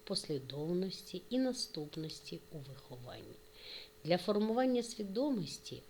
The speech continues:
вироблення навичок і звичок поведінки потрібна система певних послідовних виховних заходів. Такі якості людської особистості не можна сформувати, якщо виховний процес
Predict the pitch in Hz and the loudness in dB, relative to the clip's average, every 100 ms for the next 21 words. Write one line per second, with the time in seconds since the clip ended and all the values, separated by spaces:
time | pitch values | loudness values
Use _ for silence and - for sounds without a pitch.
0 | 165 175 175 165 165 160 160 165 175 175 | 0 4 4 4 0 -2 -2 -2 -2 -4
1 | 160 - 165 156 139 151 147 - - - | -4 -8 -8 -10 -8 -6 -6 -8 -10 -12
2 | 143 135 139 214 220 - - - - - | -10 -10 -8 -6 -6 -8 -12 -16 -14 -14
3 | - - - 220 349 339 330 311 190 - | -14 -10 -2 4 6 8 6 6 0 2
4 | 220 247 233 226 165 180 185 185 - 151 | 4 4 4 2 4 6 6 2 -2 -6
5 | - 147 135 151 170 165 160 - 151 139 | -4 -4 -6 -2 0 0 -2 -8 -10 -10
6 | 143 135 135 135 139 135 127 - 131 123 | -12 -12 -12 -12 -12 -10 -12 -14 -18 -18
7 | - - - - - - - 170 165 165 | -20 -20 -18 -14 -12 -12 -4 0 2 4
8 | 156 156 156 160 - 156 147 143 - 156 | 4 4 2 0 -2 -4 0 0 0 -2
9 | 143 - 131 139 202 208 151 - - - | 8 8 8 0 0 0 -6 -10 -8 -10
10 | - 170 170 170 180 226 220 233 - 233 | -8 -2 2 4 4 2 0 0 -2 0
11 | 233 226 202 160 139 - - - - - | -2 -2 -2 -4 -6 -12 -18 -18 -18 -18
12 | - 165 175 - 208 202 - 175 180 170 | -6 0 2 4 2 2 0 2 4 2
13 | 170 - - - 160 202 220 - | 0 -8 -10 -8 -4 -4 -6 -10